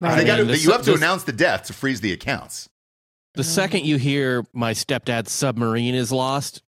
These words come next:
Speaker 3: you know you got the money.
Speaker 2: Yes. Yep. I, I'm with you. So, and
Speaker 1: Right.
Speaker 2: then boom, the implosion happens. Oh shit. And then he's at Blink one eighty-two. And magically that night after they died, it was like, uh,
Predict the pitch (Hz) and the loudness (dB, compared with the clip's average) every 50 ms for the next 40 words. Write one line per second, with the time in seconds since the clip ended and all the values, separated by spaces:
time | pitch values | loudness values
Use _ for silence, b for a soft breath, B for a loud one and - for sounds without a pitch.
0 | _ _ - 131 113 113 110 113 123 117 117 104 101 113 101 95 - - 98 90 | _ _ -6 -4 -2 -2 0 0 -2 0 0 -2 -2 -2 -4 -4 -4 -8 -8 -8
1 | 87 - - - - 98 101 - - - - - _ _ _ _ _ _ - - | -8 -10 -12 -10 -6 -4 -4 -4 -4 -10 -14 -14 _ _ _ _ _ _ -8 -8
2 | - - - _ _ _ _ _ _ _ _ _ - - - 117 156 - 123 127 | -8 -8 -8 _ _ _ _ _ _ _ _ _ -16 -6 -4 -4 -4 -2 -2 -4
3 | 151 156 143 139 110 - - - - - _ _ _ _ _ _ _ _ - - | -2 0 0 0 0 0 -6 -14 -14 -16 _ _ _ _ _ _ _ _ -20 -16
4 | - 76 73 71 - _ _ - 170 170 180 185 - 98 95 95 90 113 110 110 | -14 -14 -14 -16 -18 _ _ -8 -4 -2 -2 -2 -2 -2 -4 -2 0 0 0 0
5 | 113 110 104 95 - 110 113 113 98 107 104 101 107 98 95 87 107 98 92 92 | 0 -4 -4 -4 -2 -2 0 0 0 -2 -4 -4 -2 -2 -4 -4 -4 -6 -6 -6
6 | 82 - - - _ _ _ _ _ _ _ _ - 120 143 165 160 160 151 - | -8 -10 -14 -16 _ _ _ _ _ _ _ _ -16 -12 -10 -8 -8 -6 -6 -6
7 | - 175 170 156 147 135 95 104 113 123 123 123 120 123 107 131 131 135 131 135 | -4 -4 -4 -4 -4 -4 -4 -6 -6 -6 -6 -6 -8 -8 -6 -6 -8 -8 -6 -8
8 | 139 139 139 135 135 120 - 147 139 117 101 98 98 110 113 117 117 - 127 123 | -8 -6 -6 -8 -8 -6 -6 -6 -4 -2 -2 -2 -2 -2 -4 -6 -8 -8 -6 -2
9 | 117 113 113 113 107 107 113 113 90 85 76 82 95 - 104 90 92 90 85 95 | -2 -2 -2 -2 -2 -2 -2 0 -2 -2 -4 -6 -6 -6 -6 -6 -6 -6 -4 -2
10 | 92 92 80 76 76 76 76 73 78 80 85 80 80 82 - - - | -2 -2 -2 -4 -6 -8 -10 -14 -14 -14 -12 -12 -12 -14 -16 -18 -20